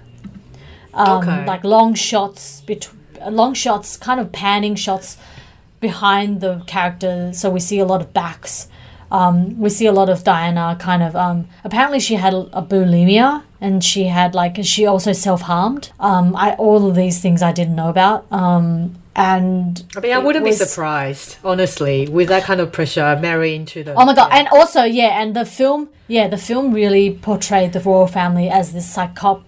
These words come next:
Speaker 1: psychopathic cult-like, um,
Speaker 2: <laughs>
Speaker 1: sort of family. Yeah, it really did not
Speaker 2: Uh.
Speaker 1: paint them in a good light. It made me think that being in the family was, like,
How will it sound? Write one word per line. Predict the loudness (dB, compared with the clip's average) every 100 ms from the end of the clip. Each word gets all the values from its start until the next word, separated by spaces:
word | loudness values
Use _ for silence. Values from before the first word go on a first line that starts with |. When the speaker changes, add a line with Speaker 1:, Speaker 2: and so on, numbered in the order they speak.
| -20 -10
Speaker 1:
psychopathic | -6 -4 -4 -6 -4 -4 -4 -10 -12
cult-like, | -8 -4 -4 -2 -2 0 -2 -14 -20 -20 -20 -20 -20 -12
um, | -6 -2 0 0 0 -6
Speaker 2:
<laughs> | -6 -8
Speaker 1:
sort | -4 -2
of | -2
family. | 0 0 0 -4 -4
Yeah, | 0 0
it | 0 -2
really | 2 4 4 2 -2
did | 0 2
not | 2 0
Speaker 2:
Uh. |
Speaker 1:
paint | -2 -6
them | -4
in | -4
a | -4
good | -4 0 2
light. | 2 -2 -4 -12 -8
It | -4
made | 2 4 4 2
me | 2 2
think | 0 -2 2
that | 2 2
being | 0 0 -2 -4
in | -4 -2 -2
the |
family | -2 0 0 0 0 -2
was, | -4 -2
like, | -2 -4 -10